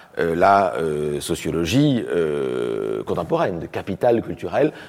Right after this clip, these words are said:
au niveau in-, individuel. Ici, il s'agit d'un capital intellectuel,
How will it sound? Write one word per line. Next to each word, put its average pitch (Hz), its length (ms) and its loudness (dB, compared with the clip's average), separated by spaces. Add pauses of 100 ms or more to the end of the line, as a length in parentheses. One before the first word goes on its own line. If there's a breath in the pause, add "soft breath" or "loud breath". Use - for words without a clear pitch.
(140)
au 107 100 -2
niveau 123 300 4
in-, 127 320 2
individuel. 110 680 -2
Ici, 208 420 0 (440 loud breath)
il - 40 -16
s'agit 104 220 0
d'un 98 100 0
capital 110 480 4
intellectuel, 101 640 2